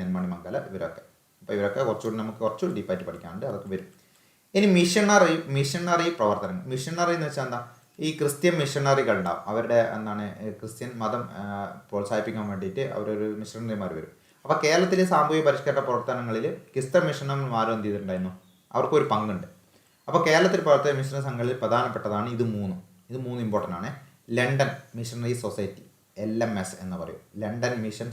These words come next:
സൊസൈറ്റി. രണ്ടാമത്തത് ചർച്ച് മിഷൻ സൊസൈറ്റി, സി എം എസ്. മൂന്നാമത്തത് ബാസൽ ഇവാഞ്ചലിക്കൽ മിഷൻ, ബി ഇ എം.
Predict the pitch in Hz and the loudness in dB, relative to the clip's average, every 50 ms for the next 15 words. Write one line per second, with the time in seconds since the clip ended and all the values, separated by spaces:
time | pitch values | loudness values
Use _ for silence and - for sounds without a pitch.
0 | - - 95 - - 90 87 - - - _ _ _ _ _ _ - 117 127 131 | -12 -12 -12 -10 -10 -10 -10 -12 -16 -20 _ _ _ _ _ _ -2 0 4 8
1 | 151 151 147 143 147 147 143 139 139 123 110 98 - - - 170 151 135 117 117 | 10 10 10 8 8 4 4 4 4 4 4 2 0 -2 -4 -4 -2 -2 -4 -4
2 | - 131 131 135 - 110 - - 101 92 90 90 87 - - 113 107 95 92 90 | -6 -8 -10 -8 -10 -10 -8 -8 -8 -8 -8 -10 -12 -10 -8 -6 -6 -6 -6 -8
3 | - - - _ _ 110 117 131 139 143 139 127 117 113 123 - 156 170 - - | -10 -12 -18 _ _ -10 -8 -2 2 2 2 2 2 -2 -2 -2 -2 -4 -4 -6
4 | 101 104 107 110 117 120 117 - 143 135 135 - - 113 107 98 117 117 117 113 | -6 -4 0 2 2 2 2 0 -2 -2 -2 -6 -6 -8 -4 0 0 0 0 0
5 | 110 101 107 - - 107 101 95 90 - 92 82 - - - 95 107 123 139 143 | -2 -4 -4 -4 -4 -4 -4 -4 -6 -8 -12 -14 -16 -16 -16 -12 -10 -8 -8 -8
6 | - - - - 107 117 127 123 - - - 92 80 | -10 -12 -12 -10 -10 -8 -8 -10 -12 -12 -10 -10 -10